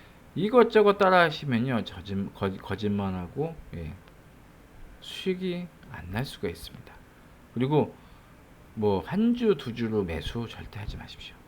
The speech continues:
예. 비싼 수업료를 내셔야지, 예, 예, 본인의 매매가 됩니다. 그러니까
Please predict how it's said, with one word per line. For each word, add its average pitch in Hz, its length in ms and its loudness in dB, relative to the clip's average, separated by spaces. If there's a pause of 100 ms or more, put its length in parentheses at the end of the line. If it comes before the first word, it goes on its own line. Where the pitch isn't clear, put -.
예. 78 160 -10 (720)
비싼 170 600 4 (760)
수업료를 151 680 2
내셔야지, 110 800 4 (260)
예, 85 180 -8 (1120)
예, 82 200 -12 (760)
본인의 98 520 -2
매매가 87 540 -6 (220)
됩니다. 107 420 -2
그러니까 107 360 2